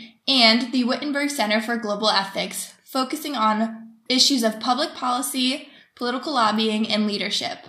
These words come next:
I, Reagan Mazzulli, an undergraduate student studying political science at Wittenberg University,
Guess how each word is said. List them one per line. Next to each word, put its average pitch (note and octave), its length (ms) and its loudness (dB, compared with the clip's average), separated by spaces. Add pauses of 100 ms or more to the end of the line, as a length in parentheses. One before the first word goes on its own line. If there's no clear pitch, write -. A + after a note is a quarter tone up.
(800)
I, C#4+ 360 8
Reagan A#3 320 4
Mazzulli, A#3 560 -2
an B3 180 -2
undergraduate B3+ 720 2
student A3+ 500 0
studying A#3+ 400 2
political C4+ 440 -4
science A3+ 540 0
at A3 160 0
Wittenberg B3+ 440 0
University, A#3 1000 0